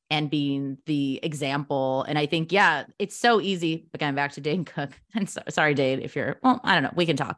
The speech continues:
But def-, come, come here and defend yourself. But I think too, to have that, like, not selling out, like, or cashing in,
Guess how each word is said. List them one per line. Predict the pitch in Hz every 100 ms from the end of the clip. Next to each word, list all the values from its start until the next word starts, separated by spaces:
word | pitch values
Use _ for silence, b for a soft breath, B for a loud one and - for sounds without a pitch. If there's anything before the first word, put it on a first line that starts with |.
| -
But | - 156
def-, | 165
come, | - 208
come | 220 262 277
here | 247
and |
defend | 185 160 147
yourself. | 139 - - b b _ _
But | 196 185 B B _
I | 185
think | 220 214 196
too, | - 202
to | 180
have | 175 165 156
that, | 156
like, | 156 147
not | 160 160 -
selling | - 151 147 139
out, | 139 120
like, | 131 135 143
or |
cashing | 131 151 139 - 139
in, | 139 139 135